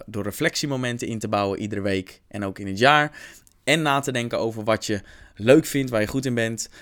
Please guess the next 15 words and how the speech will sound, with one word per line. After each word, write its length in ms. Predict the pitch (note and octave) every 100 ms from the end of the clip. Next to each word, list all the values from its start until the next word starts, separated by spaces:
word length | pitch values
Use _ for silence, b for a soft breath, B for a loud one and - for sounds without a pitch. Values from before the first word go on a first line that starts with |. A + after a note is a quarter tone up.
| B
ehm, 360 | - G#2 G2 F#2+ -
en 180 | G2+ G2
dat 200 | G#2+ -
soort 360 | G2+ F2+ - -
dingen. 400 | A2 F#2+ E2 -
Zoals 220 | - A#2
je 60 | A2+
zal 100 | A#2+
merken, 360 | C#3 C#3 C3+
ik 120 | G#2 G2+
ben 160 | F#2
fan. 340 | - F#3+ G3 F#3 - - - - - -
Nogmaals. 680 | A#2 C#3+ C3+ C3 B2+ - - - - - - - - -
Ehm, 680 | - G#2+ G2 G2 F#2+ F#2+ F#2 F#2 F2+ _ - - _ - - - - _ - - - - - - - - _ - b b b b
ja, 540 | F#2+ A2 A#2 G2 D3+